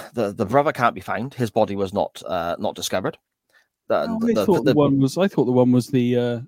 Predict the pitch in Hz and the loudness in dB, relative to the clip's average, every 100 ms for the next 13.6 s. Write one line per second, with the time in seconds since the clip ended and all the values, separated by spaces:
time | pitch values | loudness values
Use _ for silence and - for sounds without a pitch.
0 | _ - 160 160 151 127 135 120 131 135 | _ -8 -4 0 0 2 0 2 0 0
1 | 131 123 117 139 165 185 180 165 151 101 | 0 0 2 6 6 6 4 2 2 0
2 | - - 123 117 123 117 135 131 117 110 | -2 0 2 4 2 2 4 4 4 2
3 | 110 113 104 113 107 107 95 92 98 98 | 0 -2 0 0 2 0 -2 -2 -2 -4
4 | 98 - - 69 110 120 127 104 110 95 | -8 -10 -12 -10 -4 0 0 0 -2 -2
5 | 104 87 90 76 101 _ - - 117 113 | -6 -6 -10 -12 -12 _ -12 0 0 2
6 | 139 127 110 - 110 98 95 101 95 87 | 0 2 0 -2 -4 -4 -2 -2 0 -2
7 | 78 80 120 123 120 143 139 104 123 160 | -4 -2 2 2 2 0 2 2 2 0
8 | 202 180 - 127 113 110 95 98 98 98 | 2 0 0 4 4 2 -4 -6 -6 -4
9 | 92 85 - 104 107 110 98 - 113 87 | -4 -6 -8 -8 -4 -2 -2 0 -2 -2
10 | 87 92 92 69 - - - - 127 127 | -6 -10 -10 -10 -12 -12 -12 -10 -6 -4
11 | - 127 120 127 120 127 117 - - 123 | 2 4 6 6 4 0 -4 -6 -4 -2
12 | 120 110 117 117 117 120 110 _ _ - | 0 -2 -2 -2 -4 -6 -8 _ _ 2
13 | 269 - - 78 65 | 2 2 -10 -8 -8